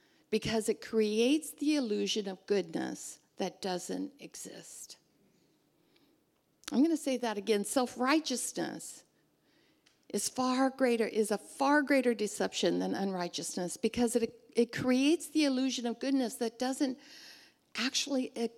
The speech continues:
exist. And I know that God has taken me through the ringers on that.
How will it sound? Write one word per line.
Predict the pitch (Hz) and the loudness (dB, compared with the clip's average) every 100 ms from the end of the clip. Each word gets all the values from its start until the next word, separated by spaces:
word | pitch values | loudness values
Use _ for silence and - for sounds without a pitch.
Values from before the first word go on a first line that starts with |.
| - | -4
exist. | - 233 214 277 302 139 156 - | -2 -2 -2 -2 0 -2 -8 -2
And | 262 | 2
I | 285 381 | 4 4
know | 311 302 339 370 | 2 4 2 2
that | 294 208 - | 2 0 -4
God | 240 320 339 | 0 2 2
has | 277 254 214 | 0 -2 -4
taken | - 165 294 330 370 320 | -8 -4 -2 0 2 4
me | 254 | 2
through | 247 - 262 | -2 -4 -2
the | 226 | -2
ringers | 208 220 294 349 285 214 | -2 0 2 2 2 -2
on | - 185 | -6 -8
that. | 170 165 - - | -6 -6 -6 -8